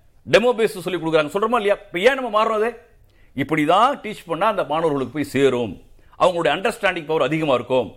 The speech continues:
அவங்க அனலிட்டிக்கல் திங்ஸ், திங்கிங் பவர் அதிகமா இருக்கும் அப்படின்னு தான் சொல்றோம். அப்ப அப்படிங்கும்போது நம்ம மாணவர்கள் வந்து, எனக்கு ஆசிரியரும் என்ன பாடத்திட்டத்தில் படிச்சாரு,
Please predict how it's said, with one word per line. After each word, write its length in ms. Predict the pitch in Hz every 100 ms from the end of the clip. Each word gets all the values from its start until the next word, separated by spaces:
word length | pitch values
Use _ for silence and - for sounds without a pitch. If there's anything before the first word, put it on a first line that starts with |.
| _ -
அவங்க 160 | 156 143
அனலிட்டிக்கல் 500 | 156 247 240 233 202 - -
திங்ஸ், 240 | 247 254 190 165 156 156
திங்கிங் 300 | 220 233 240 202
பவர் 200 | 175 147
அதிகமா 260 | 170 175 143
இருக்கும் 200 | 135 123
அப்படின்னு 240 | 127 156
தான் 100 | 160
சொல்றோம். 240 | 110 117 - _ _ - -
அப்ப 100 | 180
அப்படிங்கும்போது 500 | 185 262 262 277 269
நம்ம 100 | 196 160
மாணவர்கள் 480 | 175 294 285 240 196
வந்து, 160 | 175 170
எனக்கு 180 | 160 143 202
ஆசிரியரும் 480 | 226 254 262 262 - - -
என்ன 80 | 208
பாடத்திட்டத்தில் 460 | 202 190 190 180
படிச்சாரு, 300 | 170 175 165